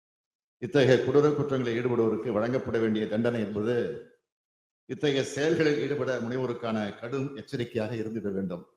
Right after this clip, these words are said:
இந்த வகையில் பி என் எஸ் சட்டத்தின் கீழும்,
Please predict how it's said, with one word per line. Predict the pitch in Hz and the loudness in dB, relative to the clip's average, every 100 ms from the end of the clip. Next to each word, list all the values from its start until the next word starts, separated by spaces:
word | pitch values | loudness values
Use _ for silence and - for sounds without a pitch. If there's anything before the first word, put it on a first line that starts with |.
| _ _ _ _ _ _ _ | _ _ _ _ _ _ _
இந்த | - 131 127 | -8 0 2
வகையில் | 120 120 120 135 131 - - - _ _ _ _ _ _ _ - | 2 0 0 -2 -6 -14 -20 -20 _ _ _ _ _ _ _ 0
பி | 151 | 4
என் | 160 147 | 4 4
எஸ் | 143 - - - | 0 -4 -12 -10
சட்டத்தின் | 120 127 - 113 | -6 -4 -4 -2
கீழும், | 123 120 120 92 - - | 2 4 4 0 -4 -16